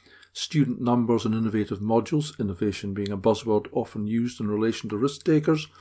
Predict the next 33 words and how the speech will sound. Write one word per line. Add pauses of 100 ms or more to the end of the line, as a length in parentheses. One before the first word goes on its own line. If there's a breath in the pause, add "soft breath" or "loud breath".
(540 loud breath)
income
generated,
patents
obtained
and
spin-off
companies
formed (440 loud breath)
were
rolled
out
in
support
of
the
fetid
risk-takers. (840 soft breath)
Enthused
by
all
this
talk
of
risk
and
innovation,
I
put
forward
a
proposal
for
funding